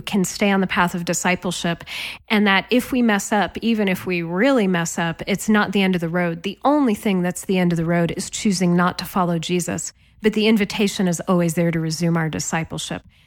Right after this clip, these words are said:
So I think it is super important to realize this dynamic in Mark, but I don't find it disturbing at all or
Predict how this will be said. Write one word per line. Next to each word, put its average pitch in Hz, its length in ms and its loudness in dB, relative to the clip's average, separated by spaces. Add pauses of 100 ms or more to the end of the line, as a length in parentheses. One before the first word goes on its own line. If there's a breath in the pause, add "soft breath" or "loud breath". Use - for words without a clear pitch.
So 208 500 0
I 233 120 0
think 269 160 0
it 196 80 -4
is 175 200 -8
super - 520 -2
important 190 500 -2
to 185 100 -2
realize 208 460 2
this - 220 -6
dynamic 240 480 0
in 247 80 0
Mark, 240 340 2
but 202 140 0
I 185 60 2
don't 214 280 0
find 196 240 -2
it 170 100 -6
disturbing 180 720 -2
at 175 140 0
all 170 400 0
or 175 300 -2